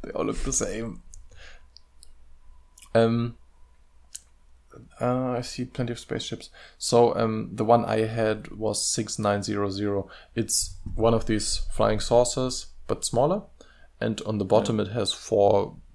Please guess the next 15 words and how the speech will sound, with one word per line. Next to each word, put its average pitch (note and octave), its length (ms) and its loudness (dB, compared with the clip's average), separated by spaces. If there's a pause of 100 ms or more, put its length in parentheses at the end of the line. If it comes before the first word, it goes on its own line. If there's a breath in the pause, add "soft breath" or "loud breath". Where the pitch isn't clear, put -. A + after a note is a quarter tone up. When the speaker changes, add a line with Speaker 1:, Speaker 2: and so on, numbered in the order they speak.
(360)
Speaker 1:
f-, - 800 -12
feet - 320 -4 (720)
to G#2+ 240 -6 (240)
stand A2 300 -2
on. A2 140 2 (540 loud breath)
Um, G#2 220 0
two C3 220 0
of A#2 120 0
the G#2 220 0
big - 380 -6
parts G#2 320 -2
are G#2+ 260 -4 (220)
neon G#2+ 320 -2
yellow, A2+ 300 0
and G2+ 140 -4